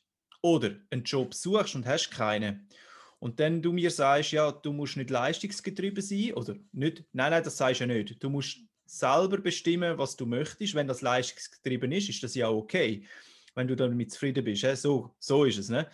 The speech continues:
Ähm, ist ja nicht richtig oder falsch, aber unsere Gesellschaft, wie aber auch der Arbeitsmarkt, ist natürlich leistungsgetrieben irgendwo durch. Also wenn du dich irgendwo bewirbst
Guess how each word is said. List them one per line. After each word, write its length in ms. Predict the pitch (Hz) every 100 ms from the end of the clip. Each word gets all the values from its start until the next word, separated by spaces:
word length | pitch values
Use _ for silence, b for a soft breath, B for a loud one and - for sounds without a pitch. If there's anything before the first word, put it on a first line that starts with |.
| B B B B
Ähm, 360 | 120 123 120 -
ist 120 | 143
ja 80 | 143
nicht 200 | 151 165 - _ _ 147
richtig 320 | 156 - 139
oder 140 | 113
falsch, 500 | - 143 113 101 - - -
aber 340 | 156 151 104 101 _ _ _ _ _ _ _ -
unsere 220 | 147 131
Gesellschaft, 640 | 139 160 180 180 165 165 -
wie 100 | 147
aber 220 | 143 131
auch 60 | 131
der 100 | 123
Arbeitsmarkt, 680 | 135 156 160 - 120 104 - -
ist 200 | 151 151
natürlich 440 | 160 156 151 151
leistungsgetrieben 1080 | 139 131 135 - 135 - 131 - 135 120 110
irgendwo 440 | 127 123 123 120 117
durch. 320 | 131 170 196 196 B B B
Also 160 | 123
wenn 120 | 135 143
du 80 |
dich 160 | 135 131
irgendwo 280 | 139 135 127
bewirbst 680 | 123 117 151 190 - -